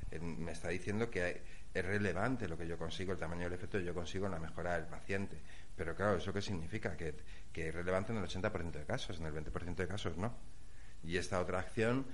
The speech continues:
es muy relevante en el cincuenta y cinco por ciento de casos, pero en el otro cuarenta y cinco por ciento de casos no. Pero es lo único que tenemos ahora a nivel científico, ¿no? Es decir,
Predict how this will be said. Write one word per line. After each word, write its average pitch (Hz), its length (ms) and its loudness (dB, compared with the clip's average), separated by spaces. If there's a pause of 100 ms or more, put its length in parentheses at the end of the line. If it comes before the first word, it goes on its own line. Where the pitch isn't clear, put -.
(160)
es 85 120 0
muy 92 140 2
relevante 92 400 4
en 107 120 4
el 85 100 0
cincuenta 80 320 -2
y - 20 -2
cinco 107 240 2
por 110 80 4
ciento 82 220 0
de 78 60 0
casos, 120 380 -2
pero 78 180 -2
en 78 160 -2
el 80 60 -2
otro 82 200 -2
cuarenta 90 260 2
y - 20 -2
cinco 92 160 2
por 87 120 0
ciento 95 180 -2
de 90 60 -2
casos 101 360 0
no. 123 200 2 (960)
Pero 92 160 4
es 98 120 2
lo 127 160 6
único 92 340 2
que 85 80 0
tenemos 92 440 0
ahora 80 160 -2
a - 20 -2
nivel 76 260 -2
científico, 78 640 -4
¿no? 101 100 2
Es 131 100 0
decir, 80 400 0